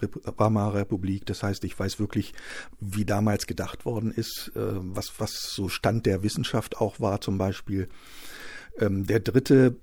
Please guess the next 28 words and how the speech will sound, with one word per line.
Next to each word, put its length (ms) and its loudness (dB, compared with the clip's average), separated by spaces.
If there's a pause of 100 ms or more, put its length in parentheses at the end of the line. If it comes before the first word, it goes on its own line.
Strang, 460 6
der 120 8
ist 120 -4
mir 100 6
genauso 420 4
wichtig, 280 0
das 180 0
gibt's 220 0
auch 220 -2
im 400 2
Zentrum 280 4
für 100 4
Berlin-Studien, 680 2
das 120 0
sind 160 0
nämlich 280 0
die 200 -2
Tageszeitungen 800 0
auf 140 -6
Mikrofilm. 600 -2 (380)
Ganz 360 4
wichtig 460 -2
für, 400 2
allein 300 6
schon 160 6
fürs 240 2
Kolorit 480 2
natürlich, 580 0